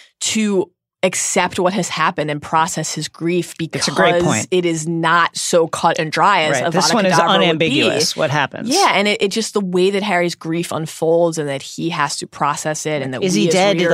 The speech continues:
Speaker 2: Like,
Speaker 1: watch
Speaker 2: yeah,
Speaker 1: that
Speaker 2: right.
Speaker 1: happen is, is one of the most stunning achievements in the entire series. And the film,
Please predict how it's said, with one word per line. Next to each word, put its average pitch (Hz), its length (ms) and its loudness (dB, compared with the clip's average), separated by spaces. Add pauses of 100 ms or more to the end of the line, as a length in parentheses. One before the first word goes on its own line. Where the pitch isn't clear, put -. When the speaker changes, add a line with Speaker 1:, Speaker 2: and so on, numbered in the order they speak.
(140)
Speaker 2:
Like, 156 100 -4
Speaker 1:
watch 151 300 0
Speaker 2:
yeah, 170 80 2
Speaker 1:
that 160 60 4
Speaker 2:
right. 135 80 2
Speaker 1:
happen 170 400 -2
is, 151 260 -6 (540)
is 185 240 0
one 190 240 2
of 202 140 0
the 196 80 0
most 180 460 0
stunning 170 440 0
achievements 160 460 -4
in 147 40 -6
the 139 80 -4
entire 135 280 -4
series. 156 360 -2
And 135 80 -6
the 135 60 -6
film, 139 400 -4